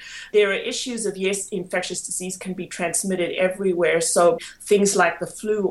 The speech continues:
also can be very harsh with, uh, these folks in the shelters and various other places they live. And, uh, it, it does actually have an impact on the rest of society in terms of the burden of illness, the cost of the illness,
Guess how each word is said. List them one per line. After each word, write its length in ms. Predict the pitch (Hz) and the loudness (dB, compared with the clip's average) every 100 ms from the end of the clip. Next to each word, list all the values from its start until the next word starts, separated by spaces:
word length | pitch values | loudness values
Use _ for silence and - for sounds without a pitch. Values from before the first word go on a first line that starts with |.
| - | 0
also 320 | 208 - 185 170 | 0 -2 -4 -4
can 120 | - 180 180 | -6 -4 -4
be 140 | 180 - 185 | -6 -2 4
very 260 | 180 170 165 | 4 4 2
harsh 440 | - 180 185 - 185 | 4 4 4 0 -4
with, 180 | 170 - 170 | -6 -2 0
uh, 120 | 160 175 | 0 -2
these 160 | 175 - 180 | -6 -4 -2
folks 260 | 180 - | -2 -2
in 120 | 175 160 | -4 -2
the 120 | 160 - | 0 2
shelters 480 | 160 170 190 175 | 0 0 -2 -4
and 160 | 170 160 170 | -4 0 2
various 260 | 170 165 - - | 4 2 0 0
other 160 | - - | -2 -2
places 360 | - - - - | -2 -2 -2 -2
they 160 | 180 165 170 | 0 4 6
live. 180 | 165 165 - - - - | 6 4 0 -12 -6 2
And, 360 | 170 170 170 190 | 4 4 0 4
uh, 240 | 175 170 175 | 6 6 4
it, 140 | 180 - 185 | -2 -2 -4
it 60 | - 185 | 2 4
does 160 | 185 180 | 4 2
actually 400 | 175 170 - 170 170 | -2 -2 -6 -4 -4
have 120 | 170 | -4
an 80 | 170 | -6
impact 320 | 165 180 165 - | -8 -6 -8 -8
on 120 | 175 | -8
the 80 | 165 165 | -2 0
rest 160 | 165 | 0
of 60 | 185 | -4
society 580 | - 190 180 165 170 165 | -4 0 2 2 2 -4
in 100 | 165 | -6
terms 300 | - 175 175 | -8 -8 -8
of 100 | - | -10
the 120 | 156 - | -10 -4
burden 260 | 175 185 | -2 0
of 160 | 175 160 | -2 -2
illness, 360 | 170 170 170 - | -2 -2 -4 -6
the 160 | - - | -8 -6
cost 220 | - - | -6 -6
of 120 | 165 | -4
the 140 | 165 - | -2 2
illness, 480 | 170 165 165 - | 2 4 2 0